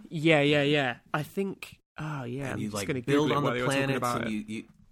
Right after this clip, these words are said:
Speaker 2: yeah, you, you, you get your resources going on different planets, and you, you, you, you'll have your ship factories on planets, and you'll start churning out ships.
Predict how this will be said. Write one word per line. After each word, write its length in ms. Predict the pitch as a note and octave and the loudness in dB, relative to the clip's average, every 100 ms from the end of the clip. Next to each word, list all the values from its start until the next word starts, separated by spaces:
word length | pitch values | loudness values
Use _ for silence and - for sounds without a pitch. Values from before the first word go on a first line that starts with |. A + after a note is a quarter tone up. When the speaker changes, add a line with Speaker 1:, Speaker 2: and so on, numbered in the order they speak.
| - | -8
Speaker 2:
yeah, 220 | A#2 A#2+ | -4 -2
you, 200 | F#2 F#2+ | -4 -8
you, 180 | G2 F2+ - | -10 -12 -12
you 100 | G2+ | -12
get 240 | G#2+ D3+ | -4 -4
your 120 | B2+ | -4
resources 680 | G#2 B2+ C#3+ C#3+ B2 - A#2+ | -4 -4 -4 -4 -4 -6 -8
going 280 | G#2+ A#2+ A#2 | -4 -2 -2
on 120 | G#2+ G2 | -4 -4
different 280 | A#2 B2 | -6 -6
planets, 440 | - A2+ A2 A2 G#2+ | -8 -6 -4 -6 -8
and 100 | F#2 | -10
you, 180 | E2+ D2+ | -10 -12
you, 420 | D#2 E2+ E2 D2+ - | -10 -10 -10 -12 -14
you, 300 | E2 E2 - | -12 -12 -10
you'll 160 | F2 F2 | -10 -8
have 160 | G2+ | -8
your 100 | F#2 | -8
ship 300 | - - B2 | -6 -6 -6
factories 480 | - A2+ G#2+ G#2+ F#2+ | -4 -6 -4 -8 -6
on 140 | G2 F#2 | -8 -8
planets, 420 | G2 F#2+ F#2+ - | -10 -8 -10 -12
and 80 | F2+ | -12
you'll 80 | F2+ | -10
start 220 | G2+ F2 | -10 -10
churning 320 | - G#2 G2+ | -10 -8 -6
out 160 | G2 - | -8 -8
ships. 440 | - F#2 - - | -10 -10 -10 -14